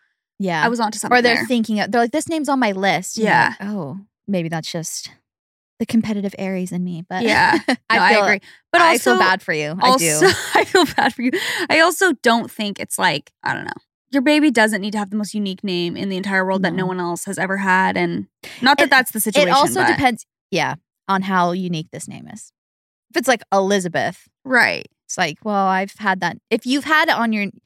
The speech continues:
Speaker 1: you can also be honest with her, be like, "Honestly, I've had this name for forever as well, but now that it's here and now that I can, you know, really picture it, this just,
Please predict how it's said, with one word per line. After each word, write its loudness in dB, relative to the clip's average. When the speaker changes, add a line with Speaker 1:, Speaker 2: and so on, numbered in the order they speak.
Speaker 1:
you -8
can -4
also -2
be -4
honest -6
with -10
her, -8
be -10
like, -8
"Honestly, -6
I've -2
had -2
this -8
name -6
for -16
forever -4
as -4
well, -2
but -8
now 4
that 0
it's -6
here -2
and -4
now -4
that 0
I 0
can, -8
you -2
know, -4
really -4
picture -8
it, -6
this -8
just, -8